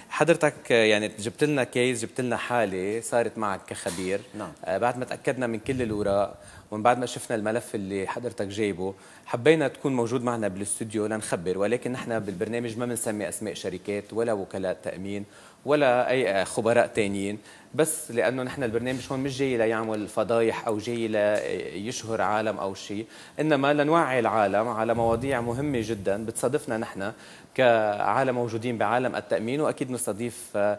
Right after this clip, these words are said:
Speaker 1: أشخاص موجودين بعالم التأمين، بنضيف خبرتهم لخبرتنا كرمال نوعي المشاهد.
Speaker 2: الله
Speaker 1: بس إذا هيك
Speaker 2: يخليك.
Speaker 1: بشكل سريع ومختصر بنخبر المشاهدين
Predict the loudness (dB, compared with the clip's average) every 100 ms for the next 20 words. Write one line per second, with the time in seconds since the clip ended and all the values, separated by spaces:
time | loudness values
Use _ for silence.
0 | -6 -20 -6 -6 -4 0 0 0 -2 -2
1 | -4 -2 0 0 0 -2 -4 -4 -4 -4
2 | -4 -4 -4 -6 -6 -6 -4 -4 -4 -4
3 | -2 -4 -4 -4 -4 -4 -2 -2 -2 -4
4 | -4 -4 -6 -8 -8 -10 -12 -16 -16 -16
5 | -2 2 4 4 2 0 0 -2 -2 -4
6 | 0 2 4 4 2 0 -2 -4 -2 -2
7 | -4 -2 0 0 -2 -4 -6 -6 -4 -6
8 | -6